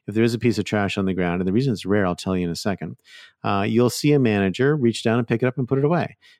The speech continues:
Uh, they don't wait for the trash person to do it. Everyone is responsible for keeping the park clean, to making the experience wonderful for everyone who's there. Uh, one of the reasons there's not a lot of trash is they did a bunch of studies, and they found that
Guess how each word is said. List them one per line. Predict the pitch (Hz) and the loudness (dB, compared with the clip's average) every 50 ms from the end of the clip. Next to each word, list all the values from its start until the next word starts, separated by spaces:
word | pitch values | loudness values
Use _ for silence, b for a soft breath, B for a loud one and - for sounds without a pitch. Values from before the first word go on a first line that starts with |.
| b b 104 | b b -2
Uh, | 104 101 98 | -2 0 0
they | 95 110 131 | 2 2 2
don't | 135 123 110 - | 2 2 0 0
wait | 113 110 110 110 | 2 2 2 2
for | - - - 104 | 0 0 -2 -2
the | 92 110 107 98 - _ _ | 0 0 -2 -2 -2 _ _
trash | - - 110 107 101 - - | -4 -2 -2 0 -2 -2 -2
person | - 107 101 - - 98 | -2 -2 -2 0 0 -2
to | 87 92 92 | -2 -2 0
do | 90 92 95 | 0 2 2
it. | 120 131 | 2 2
Everyone | 127 135 143 151 135 110 98 87 | 2 0 2 2 2 2 2 0
is | 87 85 82 | 0 -2 -4
responsible | 92 87 - - 98 92 92 87 - 92 87 90 85 87 90 104 B B B B B B B | -6 -8 -6 -4 -4 -4 -4 -4 -6 -8 -6 -6 -6 -6 -8 -10 B B B B B B B
for | 104 | -6
keeping | 98 - 113 104 - 107 | -2 0 0 0 0 0
the | 101 95 | -2 -2
park | - 101 107 - - | -2 -4 -6 -6 -8
clean, | - - 104 98 95 98 95 95 95 95 92 | -8 -4 -4 -2 -2 -2 -2 -4 -4 -6 -8
to | - 98 | -6 -4
making | 98 98 - - 95 | -2 -2 -2 -2 -4
the | 95 | -4
experience | 90 - - - - 95 92 90 87 90 90 87 - - | -4 -8 -8 -4 -2 0 0 0 0 -2 -4 -6 -6 -4
wonderful | 98 92 90 90 90 - - 95 85 | -4 -2 -2 -2 -4 -4 -6 -6 -6
for | - 92 | -4 -4
everyone | 87 85 92 90 85 87 | -4 -4 -4 -4 -4 -4
who's | 87 82 92 | -6 -4 -4
there. | 98 92 90 85 - - - _ _ B B B B B B B B - | -2 -2 -2 -4 -6 -8 -14 _ _ B B B B B B B B -6
Uh, | 98 87 92 | -4 -2 0
one | 98 110 135 | 0 2 2
of | 131 | 4
the | 117 | 4
reasons | 113 117 104 95 98 87 | 4 2 2 2 0 0
there's | 92 85 78 | -2 -2 -2
not | 90 98 110 147 165 | -2 0 2 2 2
a | 131 | 2
lot | 101 87 85 80 | 2 0 0 0
of | 80 - | -2 -4
trash | - - 85 92 98 104 104 - - - _ - | -4 -4 -4 -2 -2 -4 -4 -6 -8 -12 _ -10
is | - 98 87 | -8 -4 -2
they | 98 92 | 0 2
did | 101 117 117 | 2 2 2
a | 110 | 2
bunch | 98 98 87 - | 0 -2 -4 -4
of | 82 - | -6 -8
studies, | - - 127 120 101 90 85 78 92 | -4 -2 0 2 2 2 0 0 -2
and | 98 | -2
they | 90 | -2
found | 85 - 107 104 98 98 95 98 | -2 0 0 0 0 0 0 0
that | 90 90 87 | -2 -2 -4